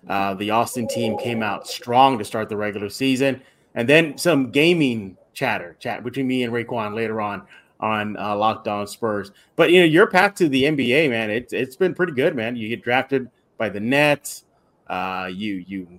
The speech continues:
had that game w-, with, with Brooklyn. You show, sh-, you know, just played really well. Then went into Long Island, and now you're with the Austin Spurs. I mean, how does it feel knowing that you made it to the N B A?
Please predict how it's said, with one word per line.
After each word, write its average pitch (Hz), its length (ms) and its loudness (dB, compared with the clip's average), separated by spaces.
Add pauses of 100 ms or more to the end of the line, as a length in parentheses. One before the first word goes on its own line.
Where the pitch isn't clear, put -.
had 113 280 -2
that 92 300 -6
game 131 280 0
w-, 104 340 -14
with, 104 260 -8
with 95 160 -16
Brooklyn. 147 520 2
You 101 180 -10 (140)
show, 120 400 0
sh-, - 280 -14
you - 80 -20
know, 95 220 -12
just - 280 -18 (120)
played 113 320 -4
really 135 280 2
well. 120 500 2 (380)
Then 117 200 -2
went 117 100 0
into 107 160 -6
Long 98 240 -4
Island, 139 460 6
and 107 100 -4
now 123 140 2
you're 160 160 0
with 135 100 0
the 117 100 -4
Austin 117 460 -2
Spurs. 117 560 0
I 101 60 -6
mean, 110 100 -6
how 123 60 0
does 175 140 4
it 147 100 2
feel 135 320 4
knowing 131 240 2
that 104 100 -2
you 113 120 -6
made 113 200 0
it 117 100 -4
to 110 60 -14
the 104 80 -6
N 110 80 -6
B 101 160 -8
A? 107 240 -8